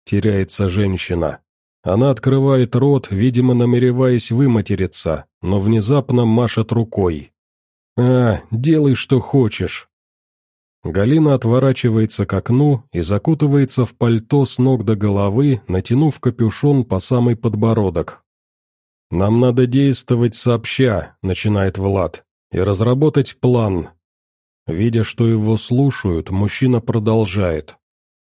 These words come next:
«Помощи ждать неоткуда.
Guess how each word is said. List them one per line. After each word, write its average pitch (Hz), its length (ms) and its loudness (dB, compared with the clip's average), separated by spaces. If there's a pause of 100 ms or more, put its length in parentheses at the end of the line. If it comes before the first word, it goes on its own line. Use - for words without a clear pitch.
(320)
«Помощи 135 520 2
ждать 107 500 -2
неоткуда. 110 880 0